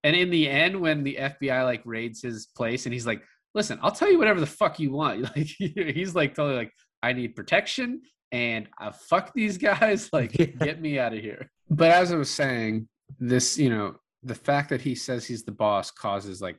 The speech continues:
Speaker 1: that's the downfall, right? If he doesn't do that along with firing Ward, if he doesn't do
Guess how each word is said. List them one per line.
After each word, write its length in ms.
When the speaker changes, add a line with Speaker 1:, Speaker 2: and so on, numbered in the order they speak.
Speaker 1:
that's 300
the 100
downfall, 500
right? 200
If 80
he 100
doesn't 300
do 220
that 340
along 360
with 140
firing 520
Ward, 500
if 120
he 80
doesn't 300
do 420